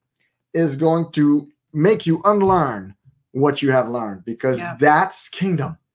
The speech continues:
Speaker 1: When you, when you learn, when you really truly learn about the kingdom of God,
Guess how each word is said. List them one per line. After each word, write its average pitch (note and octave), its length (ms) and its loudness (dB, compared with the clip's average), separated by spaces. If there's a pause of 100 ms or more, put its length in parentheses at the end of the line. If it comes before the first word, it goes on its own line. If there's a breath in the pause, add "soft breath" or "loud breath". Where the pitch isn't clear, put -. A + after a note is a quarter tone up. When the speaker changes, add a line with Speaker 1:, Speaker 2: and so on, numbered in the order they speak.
(400)
Speaker 1:
When E3 280 2
you, F#3 140 0
when D#3+ 260 2
you E3+ 160 2
learn, D#3 540 0
when C3+ 160 -2
you B2+ 80 0
really E3+ 280 0
truly G3 300 -2
learn D#3 160 -2
about C#3+ 200 -6
the D#3 60 -10
kingdom F3+ 280 -4
of F3 80 -6
God, C3 340 0